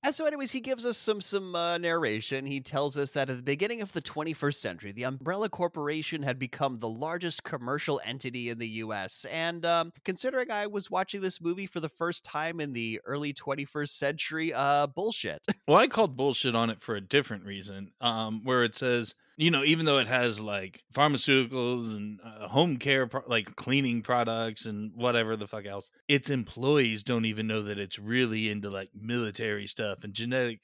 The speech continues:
Speaker 2: manipulation. I call bullshit on that.
Speaker 1: Yeah, 'cause you literally have to have employees work on that for that to happen. <laughs>
Speaker 2: Right, and it's not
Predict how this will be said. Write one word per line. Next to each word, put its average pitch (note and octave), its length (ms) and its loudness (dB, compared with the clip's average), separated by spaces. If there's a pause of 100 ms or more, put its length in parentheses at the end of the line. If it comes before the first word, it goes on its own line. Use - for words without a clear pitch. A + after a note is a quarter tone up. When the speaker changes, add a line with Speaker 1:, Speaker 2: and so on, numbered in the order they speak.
(120)
Speaker 2:
manipulation. A#2 720 -2 (380)
I C4+ 160 0
call A3+ 240 2
bullshit D3 480 0
on G2+ 200 -4
that. - 460 -8
Speaker 1:
Yeah, G#3+ 300 6
'cause D#3+ 200 4
you E3 120 6
literally F3+ 320 4
have F3 220 2
to F3+ 100 0
have E3 180 4
employees C#3+ 760 2
work F3 240 4
on A2 200 6
that A#2 240 2
for C3+ 180 -4
that B2+ 240 6
to C3 100 2
happen. A2 540 2
<laughs> - 20 -20
Speaker 2:
Right, E4+ 360 2
and G3 100 6
it's B3 240 4
not G#3+ 580 6